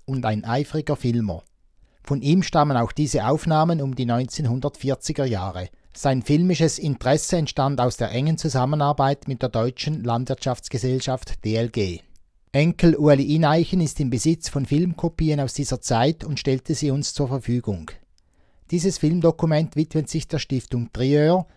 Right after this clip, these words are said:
eine Maschinenberatungs- und Prüfstelle in Bruck mit zahlreichen Außenstationen. Hier sieht man eine Adhäsionsprüfung am Strickhof.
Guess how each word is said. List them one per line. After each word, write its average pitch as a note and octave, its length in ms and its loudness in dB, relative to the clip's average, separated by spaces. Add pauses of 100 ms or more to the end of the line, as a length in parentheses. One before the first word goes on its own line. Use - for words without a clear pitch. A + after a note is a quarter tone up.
(140)
eine C3+ 200 0
Maschinenberatungs- D3 1080 0
und C3+ 200 -6
Prüfstelle D3+ 640 2
in B2 200 -2
Bruck C3+ 400 -2
mit C#3 160 -8
zahlreichen C3 680 -2
Außenstationen. G#2+ 1160 -4 (400)
Hier F3+ 200 4
sieht F3+ 240 0
man D3+ 140 0
eine C3 240 0
Adhäsionsprüfung C3+ 1120 0
am C3 120 -4
Strickhof. A2+ 720 -4